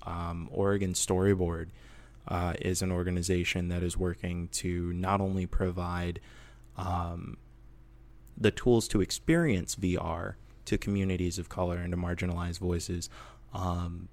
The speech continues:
but also to provide them the instruction to create experiences in V R. And we're talking, you know, I mean, creating games in V R is just gonna be the tip of the iceberg,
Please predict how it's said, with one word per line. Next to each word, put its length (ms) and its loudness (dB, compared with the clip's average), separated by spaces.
but 320 6
also 360 6
to 200 -2
provide 500 2
them 220 0
the 160 0
instruction 800 0
to 120 -10
create 720 0
experiences 880 2
in 140 -2
V 180 2
R. 300 -6
And 120 -4
we're 100 0
talking, 380 -2
you 120 2
know, 200 0
I 60 -2
mean, 320 -2
creating 440 2
games 300 0
in 120 2
V 160 2
R 220 2
is 100 0
just 220 -2
gonna 120 0
be 100 2
the 100 2
tip 240 0
of 60 -4
the 140 -2
iceberg, 460 -2